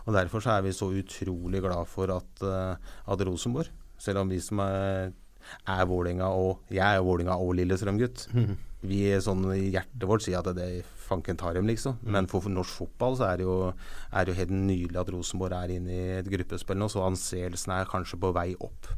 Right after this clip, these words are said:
Speaker 1: At, eh, vi forhåpentligvis har en frisk bris på A-, A-landslaget vårt og sånt, og det er helt nydelig, for vi må få en høyere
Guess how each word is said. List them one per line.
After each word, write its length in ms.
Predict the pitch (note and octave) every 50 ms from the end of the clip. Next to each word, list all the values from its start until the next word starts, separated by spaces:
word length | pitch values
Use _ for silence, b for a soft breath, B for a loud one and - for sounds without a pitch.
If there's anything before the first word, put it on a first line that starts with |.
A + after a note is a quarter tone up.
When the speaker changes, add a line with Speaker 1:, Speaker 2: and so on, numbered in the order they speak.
| b b b b b b b b
Speaker 1:
At, 300 | - G2 F#2 - - -
eh, 340 | G2+ G2 F#2+ F#2 F#2+ F#2+ F#2+ F#2+
vi 80 | F#2+ F#2+
forhåpentligvis 720 | F#2+ - - G2 F2 - F#2 F2 E2+ - F#2+ F#2+ F#2+ F2+ -
har 120 | F#2+ F2+ F2
en 100 | F2+ E2+
frisk 360 | - F#2 F#2 - - - - G#2 G2 F#2
bris 240 | F2+ F#2 F#2 F2+ -
på 80 | - G2
A-, 300 | F#2+ F#2 F2+ F2+ F2+ F#2 F#2 F#2
A-landslaget 380 | F2+ F2+ F2+ - - F#2+ F#2 F#2+
vårt 140 | F#2+ F#2 G#2+
og 80 | F#2+
sånt, 160 | - A2+ G#2+
og 100 | A#2+ A2+
det 80 | F#2+ F2+
er 160 | F2+ F2+ F2+
helt 180 | F2+ F#2 F2+ F2+
nydelig, 440 | G2 G2 G2 F#2+ F#2 - F#2+ G2+ -
for 80 | G2+
vi 60 | G2+ G2
må 160 | G2+ G2 F#2+ G#2
få 360 | - - - - F#2 F#2 F#2
en 80 | A2 G#2+
høyere 340 | G#2+ A2 G#2 F#2 F2+ F#2